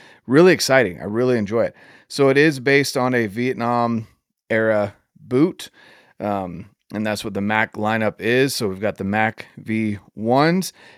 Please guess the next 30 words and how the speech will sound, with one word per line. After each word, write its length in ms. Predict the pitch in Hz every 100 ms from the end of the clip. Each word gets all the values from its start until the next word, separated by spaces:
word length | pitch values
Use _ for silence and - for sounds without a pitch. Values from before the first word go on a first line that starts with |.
| _
and 100 | 113
then 120 | 123
we've 120 | 135
got 200 | 127 131
the 60 | 123
Mac 280 | 107 104 -
V 160 | 110
twos. 300 | 95 131 117 98
And 80 |
I'm 80 | 104
gonna 140 | 135 110
try 200 | 120 107
not 220 | 107 98
to 40 | 104
get 320 | 98 - - _ 101
dirt 360 | 117 107 110
and 320 | 98 95 92 - _ _ _ _ _
grime 400 | 110 110 107 101
all 160 | 98 101
over 120 | 95
my 140 | 95
desk 380 | 92 101 101 -
here. 260 | 104 110 - _ _ _ _ _ _ _ _ _ _ _ -
But 200 | 104 87
these 180 | 117 127
are 60 |
the 80 | 117
Mac 260 | 107 101 104
V 140 | 98
twos. 320 | - 95 90